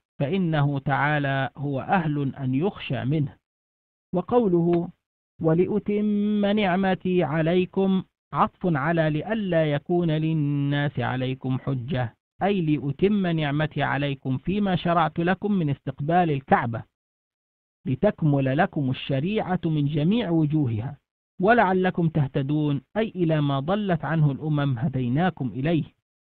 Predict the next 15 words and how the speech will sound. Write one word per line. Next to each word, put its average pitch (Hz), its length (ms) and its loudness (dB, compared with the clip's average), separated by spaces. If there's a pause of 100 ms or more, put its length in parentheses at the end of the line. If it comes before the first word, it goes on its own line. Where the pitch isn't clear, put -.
(240)
وخصصناكم 156 880 0
به، 175 360 6 (380)
ولهذا 156 840 2 (180)
كانت 135 460 0
هذه 135 340 0
الأمة 214 520 0 (720)
أشرف 190 420 4
الأمم 156 640 2
وأفضلها. 135 840 2 (840)
وفي 208 180 0
الحديث: 190 500 0
"تمام 160 460 0
النعمة 143 520 0
دخول 135 460 -4
الجنة"، 170 640 0